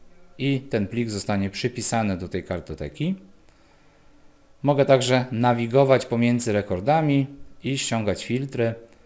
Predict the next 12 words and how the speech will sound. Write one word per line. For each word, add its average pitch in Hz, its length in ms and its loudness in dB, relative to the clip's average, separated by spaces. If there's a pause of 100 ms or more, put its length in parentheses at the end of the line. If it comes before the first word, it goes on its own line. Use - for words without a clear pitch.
(260)
czyli 101 260 -6
przesuwając 107 760 -2
się 82 160 -6
wstecz, 131 400 0
dalej, 107 500 0 (600)
nawiguję 101 580 -2
pomiędzy 87 580 -6 (300)
poszczególnymi 90 880 -4 (720)
nabywcami. 98 580 -6 (1300)
W - 160 -8
akcjach 156 540 2
znajdziemy 143 580 2